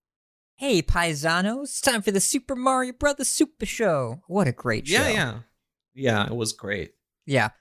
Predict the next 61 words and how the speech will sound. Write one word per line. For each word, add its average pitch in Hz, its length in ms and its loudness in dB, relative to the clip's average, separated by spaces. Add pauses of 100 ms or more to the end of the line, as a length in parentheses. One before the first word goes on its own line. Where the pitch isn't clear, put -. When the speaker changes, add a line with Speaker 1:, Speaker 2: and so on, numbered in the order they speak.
(100)
Speaker 1:
Oh, 151 160 -2
man, 123 200 0
we're 110 240 4
outing 135 320 0
Speaker 2:
Um, 127 60 0
Speaker 1:
our 127 100 0
age 117 340 -2
way 139 220 0
too 135 160 0
much 120 220 0
here 117 180 0
in 110 100 -2
the 113 60 -2
show. 113 320 0
We're 165 100 -4
gonna, 156 220 0 (240)
we're 262 80 4
just 233 160 -4
gonna 117 100 6
Speaker 2:
Yeah. 110 100 2
Speaker 1:
power 151 280 0
on 135 100 -2
through 139 260 -2
here. 123 220 2
So, 156 400 0 (220)
Speaker 2:
I 247 140 0
Speaker 1:
uh, 254 80 2
Speaker 2:
mean, 226 100 2
Speaker 1:
thank 214 100 6
Speaker 2:
everybody 196 380 2
knows 180 260 2
I'm 170 140 2
a 170 60 2
boomer. 160 580 2
I 131 60 2
mean, 120 320 -2 (880)
Speaker 1:
They 190 100 -2
don't 208 40 0
have 123 100 2
Speaker 2:
everybody - 140 4
Speaker 1:
to - 60 0
know - 140 2
Speaker 2:
knows 113 120 2
Speaker 1:
that 113 80 0
Speaker 2:
it. 110 80 0
Speaker 1:
I'm 190 180 0
a 147 80 4
boomer. 120 520 -2 (1120)
Speaker 2:
You're, 269 360 2 (100)
you're 349 600 -2 (800)
less, 294 360 0
a 220 40 -6
little 254 380 0
bit 220 180 0
less 185 280 -2
of 139 100 -4
a 117 60 0
boomer 110 360 -4
than 113 220 -6
I 107 140 -4
am, 101 280 -6